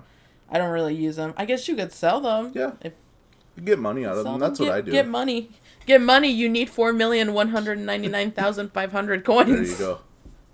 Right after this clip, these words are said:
Speaker 2: There you go.
Speaker 1: That, there's, there's the use, Buckle. See,
Speaker 2: <laughs>
Speaker 1: you gotta, you gotta work smarter, not
Speaker 2: Oh my
Speaker 1: harder.
Speaker 2: gosh. You know what I just realized today?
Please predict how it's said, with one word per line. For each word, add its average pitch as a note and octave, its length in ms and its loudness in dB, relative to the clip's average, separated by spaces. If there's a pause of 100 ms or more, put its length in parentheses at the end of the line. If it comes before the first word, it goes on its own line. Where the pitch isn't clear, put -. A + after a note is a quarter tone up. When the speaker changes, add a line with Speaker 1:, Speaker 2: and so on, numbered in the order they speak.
(520)
Speaker 2:
There F2 180 -6
you F2 180 -10
go. E2 60 -10
Speaker 1:
That, G3 280 8
there's, G3+ 420 8
there's F#3 420 4
the G3+ 100 -2
use, G#3+ 560 0
Buckle. E3+ 560 -4
See, F#3+ 460 -4 (180)
Speaker 2:
<laughs> - 580 -16
Speaker 1:
you F#3+ 120 -8
gotta, G3 420 4 (100)
you F3+ 80 -14
gotta G#3 280 6
work F#3+ 260 2
smarter, F3+ 400 -2
not D#3+ 140 0
Speaker 2:
Oh E3 40 0
my E3 60 0
Speaker 1:
harder. E3+ 460 2
Speaker 2:
gosh. A#2 100 -12
You A2+ 80 -4
know A#2 160 0
what B2+ 140 4
I B2+ 80 2
just A2+ 260 -8
realized F#2 540 -4 (160)
today? C3+ 320 -2